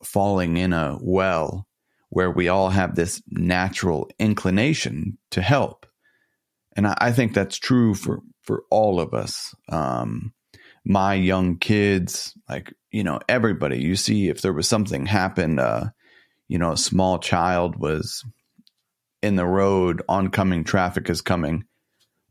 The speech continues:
There's, like, this natural inclination to, to help. But there are, like, things that, that get in the way, like that quote of, um,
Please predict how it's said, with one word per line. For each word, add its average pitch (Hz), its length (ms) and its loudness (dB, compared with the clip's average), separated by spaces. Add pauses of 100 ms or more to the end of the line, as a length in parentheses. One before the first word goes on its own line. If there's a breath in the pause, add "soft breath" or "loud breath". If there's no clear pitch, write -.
(100)
There's, 104 160 -2
like, 76 160 -2
this 107 220 0
natural 92 640 0
inclination 92 880 -2
to, - 380 -4
to - 160 -6
help. 98 500 0 (1900)
But 117 120 2
there 135 140 4
are, 170 120 2
like, 135 220 0
things 131 380 2
that, 101 320 0
that 92 260 -2
get 101 180 2
in 101 140 2
the 87 100 0
way, 87 460 -2 (240)
like 87 200 -4
that 104 220 -2
quote 107 440 2
of, 82 240 0
um, 82 400 -4